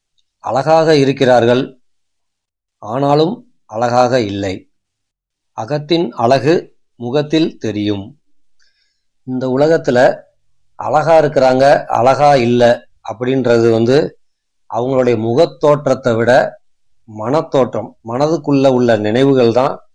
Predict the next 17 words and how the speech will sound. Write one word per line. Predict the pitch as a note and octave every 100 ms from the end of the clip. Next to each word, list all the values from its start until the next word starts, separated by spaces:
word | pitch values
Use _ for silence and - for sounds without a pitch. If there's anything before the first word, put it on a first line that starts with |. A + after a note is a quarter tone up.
| _ _ -
அவங்கள | A2+ A#2
அழகா | A2+ G#2+ A#2 A#2+
காட்டும். | G#2 G2+ F2+ F#2+ D#2+ - _ _ _ _ _ _ _ _ -
ஒருத்தங்க | B2 B2+ B2+ C3+ - - _ -
உருவத்துல | C3+ E3 E3 D3+
அழகு | B2+ A#2 C3+
இல்லாம | C3+ C3+ C3+
இருக்கலாம், | A#2 G#2 G2+ - _ _ _ _ _
ஆனா | A#2 C3+ D#3 - -
அவங்களோட | A#2+ B2 B2+ B2+ A#2+ A2+
மனசு | A2 D#3 D3+ D3+ C#3 -
அழகுனால, | A#2 B2 B2 A#2 G#2+ A2+ D#3+ - _ - - _ _ _
அதாவது | - C#3+ D3+
அழகுனா | B2 C3 C#3
என்னன்னா | D3 C3 A#2+ C#3+ -
நல்ல | A2+ A#2+ D#3
சிந்தனைகள். | C#3+ B2+ A#2 G#2+ G2 G#2